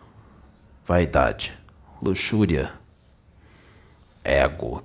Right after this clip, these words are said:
inferior, cada vez mais forte e descontrolado. Isso é livre-arbítrio, é afinidade, é sintonia, é escolha.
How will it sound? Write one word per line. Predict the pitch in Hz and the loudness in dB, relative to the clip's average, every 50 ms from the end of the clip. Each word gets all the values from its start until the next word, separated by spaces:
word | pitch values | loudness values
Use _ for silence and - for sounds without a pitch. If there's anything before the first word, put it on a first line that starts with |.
| - | -2
inferior, | - 139 131 - - - 85 78 78 76 67 58 57 - - - - - - _ _ _ - - - - - - | 0 0 2 4 4 4 4 2 2 0 -2 -2 -4 -4 -6 -8 -10 -12 -16 _ _ _ -20 -20 -20 -20 -20 -8
cada | - - 73 73 73 | -6 -4 -2 -2 -2
vez | - 82 87 85 78 - | 0 0 0 0 0 -2
mais | 69 71 78 87 | -2 -2 -2 -2
forte | - - 78 - - - - - | -2 0 0 0 0 0 -2 -4
e | - | -4
descontrolado. | - - - - 69 65 - - 62 57 55 50 50 50 - - - - - - - - - - - - - - - - - - - - - - - - - - - - - - - | -4 -6 -6 -4 -6 -8 -6 -4 -2 0 2 2 0 0 -4 -8 -12 -14 -16 -20 -20 -20 -20 -20 -20 -20 -20 -20 -20 -20 -20 -20 -20 -20 -20 -20 -20 -20 -20 -20 -20 -20 -20 -8 -2
Isso | 110 123 123 123 123 - - 87 71 71 - - - - - | 2 4 4 4 4 4 2 2 0 -4 -6 -12 -20 -20 -12
é | - - | -8 -4
livre-arbítrio, | 92 98 92 - 104 90 - - 104 104 101 98 90 - - 65 71 - - - - - _ _ _ _ _ - - - - - - - - - | -2 -2 0 0 2 2 0 0 0 -2 -2 -2 -4 -6 -6 -6 -6 -8 -10 -12 -20 -20 _ _ _ _ _ -20 -20 -20 -20 -20 -20 -20 -8 -2
é | - 82 | 2 4
afinidade, | 87 90 - - 110 107 101 82 - - 60 60 - - - 76 - - - - - - - - - - | 4 4 4 2 2 2 2 2 2 2 2 2 2 -2 -4 -6 -6 -8 -10 -14 -16 -20 -20 -20 -16 -8
é | 90 90 107 | -2 2 4
sintonia, | - - 135 120 107 117 123 123 127 120 107 85 64 62 62 - - - _ _ _ _ - - - - _ _ | 4 4 2 2 0 0 2 2 4 4 4 4 2 0 -2 -6 -10 -18 _ _ _ _ -20 -20 -20 -20 _ _
é | - 101 101 | -2 0 2
escolha. | 90 85 - - - - - 55 62 60 60 60 - | 2 2 2 0 -2 -4 -4 -4 -4 -4 -4 -6 -6